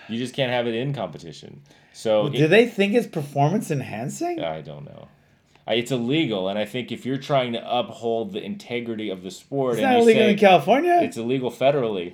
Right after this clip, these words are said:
Speaker 1: So if, if you have a federally legal drug and say, "Well, you can go ahead and di-, take it in competition,"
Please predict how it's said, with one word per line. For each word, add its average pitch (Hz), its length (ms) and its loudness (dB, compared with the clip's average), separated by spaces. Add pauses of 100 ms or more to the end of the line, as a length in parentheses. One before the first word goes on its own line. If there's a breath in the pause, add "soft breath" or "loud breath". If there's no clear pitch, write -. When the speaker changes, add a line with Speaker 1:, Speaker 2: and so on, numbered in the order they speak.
(140)
Speaker 1:
So 107 300 -4
if, 110 80 -4
if 113 220 -8
you 135 160 -2
have 123 220 -2
a 110 100 -4
federally 117 560 -4
legal 110 200 -6
drug 117 400 4
and 104 140 -8
say, 107 160 -4
"Well, 123 220 2
you 113 120 -8
can 107 100 -12
go 113 160 0
ahead 110 260 0
and 95 240 -10
di-, 113 160 -4
take 117 360 -6
it 98 140 -6
in 98 140 -8
competition," 98 800 -10